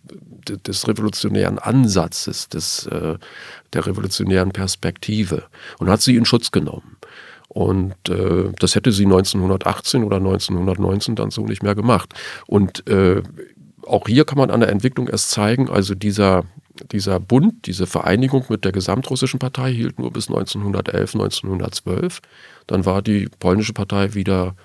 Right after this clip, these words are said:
raus aus dem großen Gesamtladen, was zusammenhing mit dem, äh, versuchten Eingreifen der Bolschewiki in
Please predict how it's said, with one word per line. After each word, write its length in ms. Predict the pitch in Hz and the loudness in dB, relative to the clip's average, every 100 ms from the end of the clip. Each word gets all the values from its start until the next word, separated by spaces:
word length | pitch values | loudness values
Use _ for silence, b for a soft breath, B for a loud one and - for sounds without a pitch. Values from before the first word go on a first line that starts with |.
| b _ | b _
raus 520 | 92 82 92 71 - B B B B | 0 4 6 4 -2 B B B B
aus 200 | - 92 | -6 -4
dem 140 | - 85 | -4 -2
großen 440 | - 90 90 87 | 2 4 2 -2
Gesamtladen, 840 | 85 85 92 113 113 113 120 127 117 B B B B - | -2 0 0 0 -2 0 2 0 -2 B B B B -2
was 500 | 87 90 - - - | 0 2 -2 -4 -8
zusammenhing 840 | - 87 - - 85 98 127 135 131 | -2 0 0 0 0 0 2 4 2
mit 180 | 117 | 0
dem, 420 | 113 110 101 104 - | -2 -4 -4 -10 -8
äh, 400 | 85 - 92 90 | -4 0 0 -2
versuchten 1080 | - - - - 85 92 113 160 - 147 - | -6 -14 -14 -2 -2 0 0 0 0 0 2
Eingreifen 1400 | 110 95 101 123 143 160 156 - 107 127 151 156 160 147 | 2 2 2 2 -2 -4 -8 -6 0 0 0 -4 -4 -2
der 140 | 117 | -2
Bolschewiki 1080 | 107 110 113 - 117 113 - - 117 135 156 | 0 0 0 -4 -10 -12 -16 -8 -4 -2 -2
in 380 | - 107 110 | -4 -2 -2